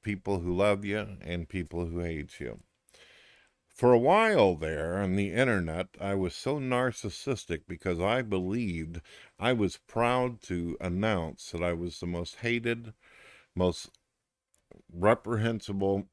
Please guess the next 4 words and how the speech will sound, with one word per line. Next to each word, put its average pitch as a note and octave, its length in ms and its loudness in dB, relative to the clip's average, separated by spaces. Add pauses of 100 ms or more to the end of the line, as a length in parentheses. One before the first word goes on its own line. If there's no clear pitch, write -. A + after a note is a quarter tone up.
(120)
<clears throat> C#3+ 480 2
repulsive, A2 1080 2 (340)
terrible, F2+ 600 4
awful, A2 680 2